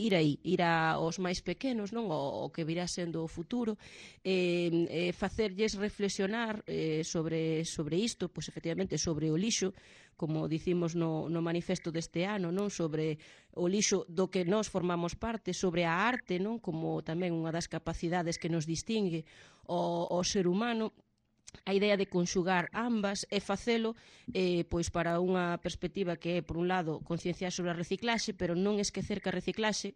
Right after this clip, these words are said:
como reza no final do manifesto, é un penico que se pon debaixo dunha pingueira que temos na casa. Está ben, pero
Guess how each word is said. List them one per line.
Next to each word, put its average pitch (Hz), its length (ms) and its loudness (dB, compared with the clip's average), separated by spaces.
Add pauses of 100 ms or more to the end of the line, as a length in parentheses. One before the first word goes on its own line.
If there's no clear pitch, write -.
(140)
como 151 320 0
reza 170 320 -4
no 170 160 -2
final 165 320 -2
do 160 240 -2
manifesto, 170 560 -2 (480)
é 185 160 2
un 190 160 4
penico 202 320 4
que 190 160 -4
se 202 80 -2
pon 190 240 2
debaixo 185 400 2
dunha 180 160 2
pingueira 180 480 2
que 170 80 -6
temos 165 240 -4
na 151 160 -4
casa. 143 320 -8 (160)
Está - 240 -10
ben, 175 320 -4 (560)
pero 165 400 0